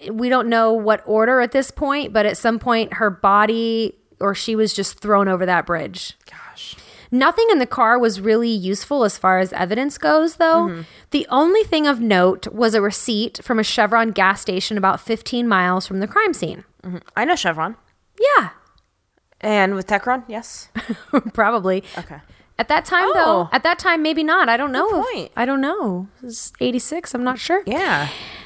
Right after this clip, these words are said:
Speaker 1: Witnesses at the Chevron were interviewed, and they said they had seen Kara at the gas station. She filled up her car and left alone. Nothing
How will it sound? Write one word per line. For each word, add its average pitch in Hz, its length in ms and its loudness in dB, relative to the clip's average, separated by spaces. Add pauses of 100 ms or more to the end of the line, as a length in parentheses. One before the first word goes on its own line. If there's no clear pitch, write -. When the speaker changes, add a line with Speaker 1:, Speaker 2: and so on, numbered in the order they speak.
(140)
Speaker 1:
Witnesses 294 760 0
at 240 180 2
the 320 60 2
Chevron 220 500 2
were 233 100 2
interviewed, 185 580 0
and 240 140 -2
they 254 100 0
said 269 200 0
they 285 100 2
had 254 120 2
seen 277 260 -4
Kara 247 340 2
at 214 160 2
the 285 60 -4
gas 196 240 0
station. 185 600 -4
She - 160 -14
filled 208 220 -2
up 247 100 2
her 370 100 2
car 277 580 0 (320)
and 208 180 -2
left 226 320 0
alone. 175 600 0
Nothing 262 680 0